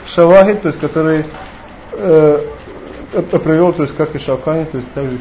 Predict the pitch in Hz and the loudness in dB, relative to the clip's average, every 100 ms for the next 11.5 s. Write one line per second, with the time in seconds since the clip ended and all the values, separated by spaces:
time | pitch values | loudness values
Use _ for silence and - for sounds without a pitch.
0 | 127 135 135 131 170 143 139 139 139 139 | -6 -4 -4 -6 -6 -4 -4 -8 -8 -8
1 | 127 160 170 170 - - - 180 180 190 | -4 -4 -4 -6 -16 -16 0 0 2 2
2 | 180 170 170 165 170 170 165 - 170 156 | 4 4 4 2 0 2 -2 0 0 0
3 | 120 - - - - - - - - - | -2 -8 -18 -20 -20 -20 -18 -16 -14 -16
4 | - - - - 196 202 190 190 185 185 | -18 -20 -6 4 4 6 4 6 8 8
5 | 175 170 175 190 185 175 143 120 - 170 | 6 2 0 4 6 6 2 0 -2 0
6 | 175 175 202 220 190 127 - - - - | 2 0 2 4 2 0 -8 -18 -20 -12
7 | - 156 185 165 - 160 156 - 180 170 | -4 2 4 4 2 -2 -2 0 4 6
8 | 170 170 202 214 190 151 147 - - - | 6 2 4 4 4 2 -4 -10 -12 -10
9 | 82 82 82 82 92 - - - - - | -8 -8 -8 -4 -4 -4 -10 -16 -20 -20
10 | - 156 - 175 185 175 170 170 190 170 | -10 -8 0 0 0 0 -2 0 0 0
11 | 160 180 175 147 120 | 2 2 2 -4 -6